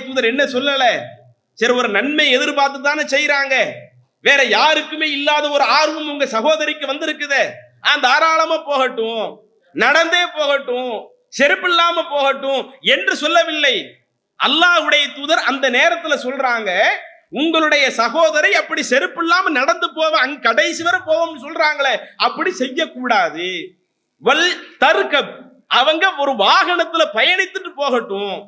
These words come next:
ஏன்னா நீங்க இருக்கிற பகுதியும் மக்காவும் ரொம்ப தூரமான ஒரு இடம்.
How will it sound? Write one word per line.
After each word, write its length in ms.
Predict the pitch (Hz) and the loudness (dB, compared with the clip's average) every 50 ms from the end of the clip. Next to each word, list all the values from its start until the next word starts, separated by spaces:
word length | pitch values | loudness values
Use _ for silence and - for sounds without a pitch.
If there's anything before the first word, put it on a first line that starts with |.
| - _ _ _ _ | -20 _ _ _ _
ஏன்னா 240 | - 180 254 311 339 | 2 2 4 4 4
நீங்க 340 | 320 285 302 330 339 330 320 | 2 2 0 0 0 2 2
இருக்கிற 420 | 294 285 302 349 - - 359 349 | 2 2 2 0 -2 0 0 0
பகுதியும் 640 | 320 - 262 262 240 285 285 277 - 403 370 302 247 | 0 0 -4 -4 -4 -4 -6 -4 -2 -2 -2 -2 -2
மக்காவும் 520 | 254 247 - - 330 311 302 302 403 381 302 | -4 -4 0 0 2 2 4 2 0 0 2
ரொம்ப 320 | 277 262 302 - 381 392 | 0 0 2 0 -2 -2
தூரமான 600 | - - 285 330 359 359 339 320 339 339 359 349 | -2 -6 -6 -2 0 0 2 2 0 0 0 -2
ஒரு 180 | 330 302 294 277 | -2 -4 -2 -2
இடம். 320 | 247 240 233 226 196 - | -2 0 0 -2 -2 -4